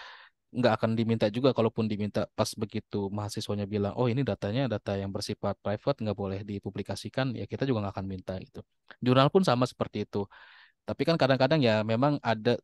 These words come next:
ya, ya hasratnya peneliti kan mau meneliti sesuatu terus pengen dipublikasikan.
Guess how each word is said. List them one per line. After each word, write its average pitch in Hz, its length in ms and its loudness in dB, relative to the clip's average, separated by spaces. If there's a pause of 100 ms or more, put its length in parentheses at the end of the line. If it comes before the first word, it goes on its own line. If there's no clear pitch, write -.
ya, 104 480 0
ya 104 160 -2
hasratnya 110 400 0
peneliti 117 320 0
kan 160 160 2
mau 117 560 2 (320)
meneliti 113 400 -2
sesuatu - 400 -2
terus 131 160 -2
pengen 117 220 0
dipublikasikan. 104 920 -4